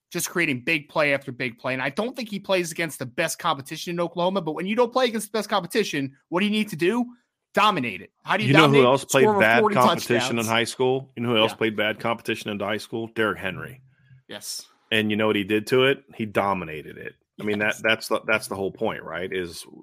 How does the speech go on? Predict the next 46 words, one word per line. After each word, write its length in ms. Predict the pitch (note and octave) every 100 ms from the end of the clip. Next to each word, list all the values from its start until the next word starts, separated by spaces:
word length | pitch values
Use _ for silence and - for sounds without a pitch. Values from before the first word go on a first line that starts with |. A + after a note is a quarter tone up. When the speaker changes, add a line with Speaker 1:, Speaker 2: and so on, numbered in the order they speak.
| _
Speaker 2:
y-, 200 | F#2 G2
you're 200 | F#2 F#2+
gonna, 200 | G#2+ A#2 -
you 140 | G#2+
should 220 | - D#3
rush 200 | A#2 F2
for 140 | - F2+
three 220 | D#2+ F2+
thousand 380 | F2 F#2 E2 D#2+
some 200 | F2 D#2+
yards 480 | D#2 D2+ D2 - - _
when 120 | G#2
you 80 | G2
play 220 | - F#2
against 240 | E2 D#2+
bad 200 | E2+ D2+
competition 600 | - D#2 - - F2 -
in 60 | C#2
high 160 | C#2 A1
school, 360 | - - - _ _
right? 260 | F#2+ G2+ G#2+
And 140 | G2
Speaker 1:
Yep. 80 | G2
Speaker 2:
that's 160 | G2+ -
what 60 |
he's 140 | F2+ -
doing. 280 | G2 F#2 - - - - _
And 120 | B2 B2
I 80 |
think, 300 | C3 C3+ A2+ -
you 240 | A#2 A2
know, 80 | G#2
to, 280 | F#2+ - G#2+
to 140 | G#2+ A#2
your 160 | G2
point, 300 | - A2+ G#2+
Ryan, 220 | F2+ E2+
now, 320 | F2 F2 E2+ - _ _ - - -
now, 380 | G#2+ F2+ F2
um, 360 | F2+ F2 E2 E2 _ _ _ _ _ _ _ _ _ _ _ _
the 160 | A#2 A#2
speed 340 | - F3+ C#3+
thing 220 | A#2+ G#2+
is, 160 | G2 E2+ -
that 140 | A2
is, 200 | G#2+ G2